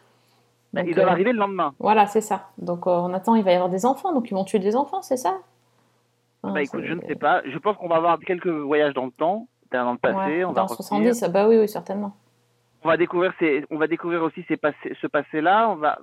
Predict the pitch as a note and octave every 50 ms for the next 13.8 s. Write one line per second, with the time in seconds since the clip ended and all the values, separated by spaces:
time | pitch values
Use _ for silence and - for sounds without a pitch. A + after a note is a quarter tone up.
0 | D2+ - - D3+ C#3+ D#3 D#3+ D#3+ E3 E3 F#3 F#3+ - D4 A#3+ F3+ D#3 - E3+ F#3
1 | A3 A3+ F#3 D#3 D3+ C#3 - - - - _ _ - - C3+ D3+ C3+ C3+ C3+ C3+
2 | C#3 C#3+ D#3+ D3 - - - - A#3 A3 F3 - - E3 D3+ F3+ A3 G#3+ - D3+
3 | D#3+ F3 F#3 D#3 D3 C#3+ C3+ D3 E3 E3+ - - F#3+ G3+ A3 B3 A#3 F#3+ D3 C#3
4 | D3+ F3 F#3 - F3 D#3+ - D3+ D3+ F3+ - _ - D3 C#3 D#3+ F#3 G#3+ - _
5 | _ _ _ - - _ _ - E3+ F3+ G3+ G3+ F3+ D#3+ D3+ C#3+ C#3+ C#3 - -
6 | - - - C3 C#3+ - - D3+ C#3 C#3 F3+ G#3+ B3 - _ - - _ _ -
7 | G#3+ G#3+ - - C#3 - A2+ A#2 A#2+ B2 A#2+ B2 C3 D#3+ F#3+ G#3+ G#3+ G#3 E3 A#2
8 | A#2+ A#2+ A2 - _ _ _ _ - - G3 G3 - - F#3 G#3+ A#3+ A3+ A#3 -
9 | - B3 B3 - - - B3+ B3+ B3+ C4 B3+ C4 C#4+ C#4 - - A#3+ A#3 - -
10 | G#3 F#3+ - - E3+ - - A3+ A3+ - - G#3 F#3+ - - - A#3 A#3 A3+ G#3
11 | G3+ G3+ F#3 F3 F3 - E3 D#3 D3+ D3 D3+ - _ _ _ _ _ _ _ _
12 | _ _ _ _ _ _ _ _ _ _ _ _ _ _ _ _ _ _ _ _
13 | _ _ _ _ _ _ _ _ _ _ _ _ - C#3 D#3 D3+